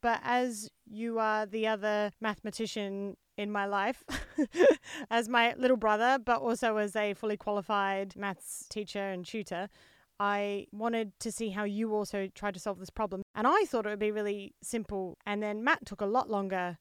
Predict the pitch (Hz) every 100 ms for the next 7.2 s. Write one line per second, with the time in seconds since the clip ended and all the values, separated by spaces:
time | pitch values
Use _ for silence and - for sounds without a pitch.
0 | - - 202 185 180 185 214 208 226 262
1 | 196 185 196 185 185 180 190 185 180 220
2 | 269 247 185 180 185 - 220 - 196 180
3 | - 196 240 - _ 208 202 254 - 226
4 | 240 214 262 208 214 233 233 220 226 -
5 | 220 226 233 226 247 269 440 370 392 339
6 | 370 349 330 302 302 349 339 220 208 247
7 | 214 175